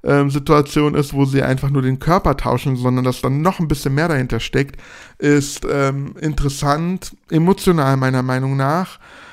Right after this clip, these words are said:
ähm, ja, tragisch, aber auch schön. Also es vereint so sehr viele Emotionen in einem und es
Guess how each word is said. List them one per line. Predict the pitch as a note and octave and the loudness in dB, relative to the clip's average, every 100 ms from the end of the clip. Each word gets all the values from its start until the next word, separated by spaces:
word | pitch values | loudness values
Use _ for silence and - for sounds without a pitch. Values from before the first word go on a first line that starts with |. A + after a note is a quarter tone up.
| - - _ - | -20 -20 _ 0
ähm, | C#3+ C#3 C#3 C#3 C3+ C3 C3 B2+ B2+ C3+ _ _ _ _ _ _ _ _ | 2 2 2 0 0 -2 -4 -6 -10 -16 _ _ _ _ _ _ _ _
ja, | C3+ A#2+ | 2 2
tragisch, | A2 - C3 D3+ F3+ G3 - - _ _ _ _ _ _ _ _ _ _ _ _ _ | 2 4 4 4 2 2 -2 -14 _ _ _ _ _ _ _ _ _ _ _ _ _
aber | - C#3+ C3 | -2 0 0
auch | C#3+ | 0
schön. | - A#2 A#2 C3 _ _ _ _ _ | -4 -4 -6 -10 _ _ _ _ _
Also | C3 C3 | 2 2
es | C3 - | 0 -6
vereint | - - C3 D3 D3 | -8 0 2 2 -2
so | D3 C#3+ C#3 - - - - | -2 -2 -2 -8 -20 -20 -6
sehr | - D3+ | 2 2
viele | C#3+ D#3+ C#3+ C#3 | 2 -2 -2 -2
Emotionen | C#3+ C#3 C#3 C#3+ D3 C3+ | -2 -2 0 0 0 -2
in | C3 | -4
einem | - C3 C#3 C#3 C3+ | -2 0 -2 -4 -4
und | C3 | -6
es | - | -10